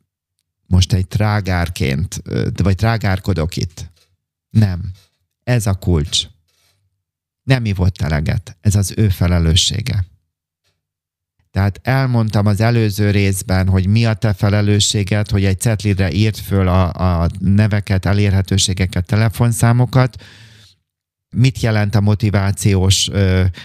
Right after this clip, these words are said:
ö, kérdések? Ezt mind az első részben nagyon részletesen, a második, ö, ö, a sorozat második részében pedig, ö, a legelején,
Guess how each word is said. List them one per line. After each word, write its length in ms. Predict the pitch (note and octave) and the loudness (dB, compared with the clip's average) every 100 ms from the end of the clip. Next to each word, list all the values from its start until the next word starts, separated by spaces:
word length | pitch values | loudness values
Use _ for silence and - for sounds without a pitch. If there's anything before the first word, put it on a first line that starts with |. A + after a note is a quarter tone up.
| - | -4
ö, 180 | F#2 | -2
kérdések? 720 | F2+ - G2 F#2 G#2 - B2 - | 0 0 0 2 0 0 -2 -2
Ezt 220 | G2+ A2 | -2 0
mind 200 | A#2 A#2 | 0 2
az 140 | G2+ | 0
első 380 | F#2 G#2+ G#2 G2+ | 0 0 0 -2
részben 400 | F#2+ F#2+ F2+ F2+ | 0 0 0 2
nagyon 260 | F#2 G#2 G2 | 2 2 0
részletesen, 680 | G2 F#2 F#2+ F2+ F#2 F#2+ | 0 -2 -2 0 0 0
a 60 | F#2 | 0
második, 600 | F#2+ G2 G2 G2 F#2+ - | 2 2 0 0 -4 -2
ö, 240 | F2+ F#2+ F#2+ - G#2 F2 | 0 2 0 -2 -10 -6
ö, 380 | - F2 E2+ D#2 | 0 2 2 0
a 60 | - | 0
sorozat 420 | E2+ G#2+ G2+ G2+ | 0 0 0 0
második 420 | G2 G2 - G2 | 2 0 0 -2
részében 520 | F#2+ F#2 G2 F2 F#2 F2+ | 0 -2 -2 0 0 0
pedig, 340 | F2+ F2+ F2 | 0 -2 -2
ö, 140 | F2+ E2+ | -2 0
a 120 | F#2 | 0
legelején, 720 | F#2+ G2 F#2 F#2 F2+ F2+ F2+ | 0 0 0 0 0 0 0